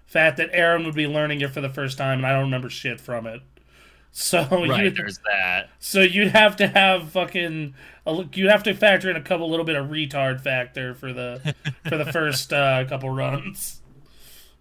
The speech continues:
Speaker 1: Um,
Speaker 2: Oh, man.
Speaker 1: but also that jumping puzzle in the middle of that motherfucker sucked.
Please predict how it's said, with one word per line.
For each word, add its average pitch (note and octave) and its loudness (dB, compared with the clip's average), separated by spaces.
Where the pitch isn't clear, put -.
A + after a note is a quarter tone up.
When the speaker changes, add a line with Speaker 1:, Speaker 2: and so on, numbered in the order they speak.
Speaker 1:
Um, F#3+ -8
Speaker 2:
Oh, C#3+ 0
man. E2 -8
Speaker 1:
but D3 4
also F#3 4
that D#3+ 0
jumping D#3 0
puzzle C#3+ -2
in D3 -4
the C#3 -4
middle C#3+ 0
of C#3 2
that C#3 2
motherfucker C#3 -6
sucked. D3 -8